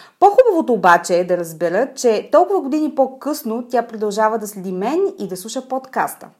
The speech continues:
През лятото ми писа и то тъкмо след като се беше зародила концепцията за тази поредица в подкаста. Няма случайни неща, нали?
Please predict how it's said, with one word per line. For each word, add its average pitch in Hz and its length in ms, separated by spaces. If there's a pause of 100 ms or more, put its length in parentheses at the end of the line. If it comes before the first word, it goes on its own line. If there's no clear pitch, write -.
(360)
През 170 220
лятото 196 320
ми 226 220
писа 285 440 (100)
и 247 220 (280)
то 302 140 (140)
тъкмо 359 300
след 302 200
като - 160
се - 120
беше 247 260
зародила 233 580
концепцията 214 720
за 196 200
тази 190 240
поредица 170 540
в 160 120
подкаста. - 640 (600)
Няма 294 200
случайни 240 440
неща, 160 280
нали? 185 440